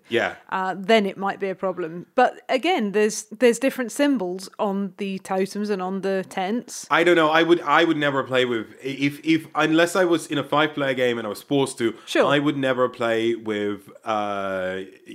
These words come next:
Speaker 1: yellow
Speaker 2: Yellow
Speaker 1: and
Speaker 2: and
Speaker 1: orange
Speaker 2: orange.
Speaker 1: because
Speaker 2: No, 'cause they're
Speaker 1: uh,
Speaker 2: very similar.
Speaker 1: weirdly, <laughs> I have one of these things that, I don't know why I'm proud of this. I think I have very good color differentiation.
Speaker 2: Sure, yeah.
Speaker 1: Right?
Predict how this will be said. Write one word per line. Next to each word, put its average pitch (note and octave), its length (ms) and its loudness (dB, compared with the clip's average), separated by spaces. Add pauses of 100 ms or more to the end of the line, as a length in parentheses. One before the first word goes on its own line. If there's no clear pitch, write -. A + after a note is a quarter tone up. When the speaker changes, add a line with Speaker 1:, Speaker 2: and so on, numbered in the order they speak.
(180)
Speaker 1:
yellow A#2 240 -2
Speaker 2:
Yellow G#3 140 2
Speaker 1:
and G3+ 100 0
Speaker 2:
and G#3 80 2
Speaker 1:
orange - 0 -
Speaker 2:
orange. E3 280 -2
Speaker 1:
because A#3 260 0
Speaker 2:
No, F3 80 -8
'cause G3 200 -10
they're G#3 100 -2
Speaker 1:
uh, E3 180 2
Speaker 2:
very G3 120 -2
similar. F3+ 520 -10 (280)
Speaker 1:
weirdly, B3 540 2
<laughs> - 40 -8
I D#3 100 -6 (180)
have C4+ 220 0
one C4 140 2
of G#3 120 -2
these C#3+ 160 -6
things F3+ 320 -6
that, D#3 140 -6
I F#3+ 80 -2
don't D4 120 -2
know A#3 100 2
why C3 160 0
I'm A2 100 -8
proud B2 240 -4
of F#3 100 -2
this. - 160 -4 (300)
I A3 80 -2
think D4+ 160 0
I A#3 60 4
have D#3 220 4
very C#3+ 240 2
good C3 200 -4
color B2+ 220 0
differentiation. F#2+ 560 -6
Speaker 2:
Sure, F3+ 220 0 (240)
yeah. G#3 200 -4 (400)
Speaker 1:
Right? D#3 220 2